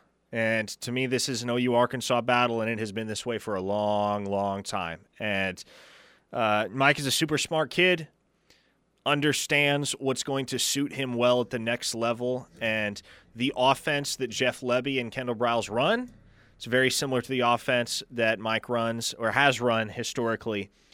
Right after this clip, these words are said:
at Allen. Uh, and it makes a lot of sense 'cause Lebby and Briles are brothers-in-law,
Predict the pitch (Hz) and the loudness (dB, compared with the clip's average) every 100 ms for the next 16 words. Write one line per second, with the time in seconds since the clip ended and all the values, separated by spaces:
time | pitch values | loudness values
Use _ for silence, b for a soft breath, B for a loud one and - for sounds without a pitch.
0 | b - 123 - 117 117 95 87 - b | b 0 0 2 4 4 4 -6 -10 b
1 | b b b _ - 90 87 131 170 170 | b b b _ -6 -2 -2 2 4 6
2 | 151 160 143 131 147 131 - 107 120 117 | 4 6 4 4 0 -4 -4 -2 -2 -2
3 | 110 107 110 104 98 127 131 120 123 117 | -2 0 0 -2 0 0 2 0 0 4
4 | 117 113 113 | 6 6 4